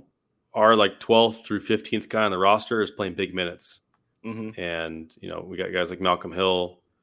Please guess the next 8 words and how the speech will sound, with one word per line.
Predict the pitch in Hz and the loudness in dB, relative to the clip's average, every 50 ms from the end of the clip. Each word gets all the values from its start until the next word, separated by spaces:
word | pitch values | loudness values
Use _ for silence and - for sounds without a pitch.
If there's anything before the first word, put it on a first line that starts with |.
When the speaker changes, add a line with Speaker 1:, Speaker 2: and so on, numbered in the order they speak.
| _ _ _ _ _ _ _ _ _ _ _ - | _ _ _ _ _ _ _ _ _ _ _ -16
Speaker 1:
uh, | 90 87 85 85 | -14 -14 -14 -8
Tyler | - 92 90 80 80 | -6 -6 -4 -4 -6
Cook, | - - - 104 101 95 92 90 - - _ _ _ _ _ _ _ _ _ _ _ _ _ _ _ - - _ _ _ - | -6 -2 2 2 4 2 2 0 -6 -14 _ _ _ _ _ _ _ _ _ _ _ _ _ _ _ -20 -20 _ _ _ -12
uh, | 107 95 92 - | -10 -10 -8 -8
Alfonso | 101 - - - 98 92 87 - 87 | -10 -10 -4 -2 0 0 0 -4 -8
McKinney, | 82 82 - - - 120 117 107 104 101 98 92 92 95 92 | -12 -14 -14 -2 0 2 4 4 4 2 2 0 -2 -4 -6
Matt | 90 92 90 - | -8 -8 -8 0
Thomas, | - 107 107 104 101 98 92 87 - - - | 4 6 6 8 6 4 2 0 -4 -10 -14